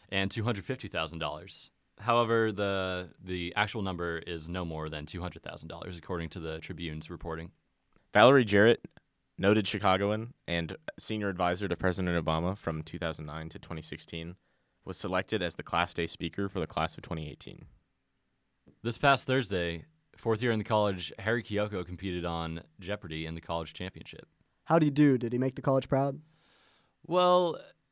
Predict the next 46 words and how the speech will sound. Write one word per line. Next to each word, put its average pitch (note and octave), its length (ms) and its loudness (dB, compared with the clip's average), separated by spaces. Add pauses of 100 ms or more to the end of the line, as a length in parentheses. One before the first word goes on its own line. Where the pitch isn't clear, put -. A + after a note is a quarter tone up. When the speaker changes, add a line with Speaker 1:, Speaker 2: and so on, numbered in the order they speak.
(240)
Speaker 1:
he - 200 -8
did A3 140 2
his C#3 120 2
best. G#2 340 2
He D#3 80 0
got C3 360 6
four A#2+ 220 4
hundred G#2 220 2
dollars. A2+ 520 2 (600)
Speaker 3:
Four D3 160 2
hundred G#3 160 0
is F3 80 -2
a C#3+ 40 0
lot C3+ 120 -2
of B2+ 60 -10
money. D#3 260 -14 (300)
Speaker 1:
He A2+ 100 -2
did A2 80 2
not G#2+ 400 2
advance E2 400 -6
to - 80 -20
the E2 80 -10
next D2+ 240 -14
round. C#2 300 -20 (420)
Speaker 2:
That's - 160 -20
a E2 60 -20
bummer. D2+ 300 -20 (200)
Speaker 1:
If A#2 160 -2
you C3 80 0
want B2+ 140 2
to A2 60 0
hear B2+ 280 2
from G#2 300 0
Harry G2 440 0 (220)
and A#2+ 500 -2
another G#2+ 540 -2 (160)
university F2+ 480 -6
student F2 400 -8
who E2+ 260 -8
has E2 220 -6
competed E2+ 320 -6
on E2 140 -4
Jeopardy, E2+ 400 -8 (260)
listen B2 320 -2
to B2+ 140 -6
the A2 320 0